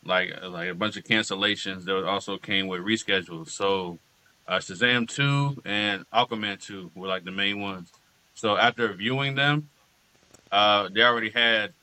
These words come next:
you know, gripes with the films themselves, saying that they weren't really ready. They need, needed more time, um, production-wise. So they decided. So the original dates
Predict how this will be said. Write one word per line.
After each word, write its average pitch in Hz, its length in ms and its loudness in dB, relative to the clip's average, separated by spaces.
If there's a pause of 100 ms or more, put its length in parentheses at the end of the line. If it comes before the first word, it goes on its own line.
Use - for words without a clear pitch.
you 107 100 -12
know, 98 260 -6
gripes 104 440 0
with 101 200 -8
the 95 140 -8
films 104 380 -6
themselves, 95 540 -2
saying 98 120 -6
that 95 120 -4
they 95 100 -2
weren't 92 260 -4
really 92 220 -6
ready. 98 320 -2
They 95 240 -10
need, 98 140 -10 (160)
needed 101 180 -10
more 95 160 -4
time, 98 360 -6 (100)
um, 90 340 -10 (320)
production-wise. 90 720 -6 (560)
So 107 640 2 (520)
they 110 140 4
decided. 113 540 2
So 123 140 4
the 117 100 2
original 135 420 0
dates 123 460 2